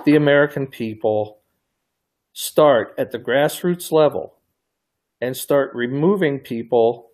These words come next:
that do not take this threat seriously,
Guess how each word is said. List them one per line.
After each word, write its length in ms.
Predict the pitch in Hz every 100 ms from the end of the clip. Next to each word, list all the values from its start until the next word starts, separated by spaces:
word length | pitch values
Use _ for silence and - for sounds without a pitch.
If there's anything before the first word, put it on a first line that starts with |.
| _
that 400 | 113 120 117 -
do 140 | 117
not 720 | 117 113 117 135 151 156 - _ _ _ _
take 460 | - 131 131 _ -
this 400 | 123 123 - -
threat 500 | - 135 123 - -
seriously, 760 | - 135 123 98 - - -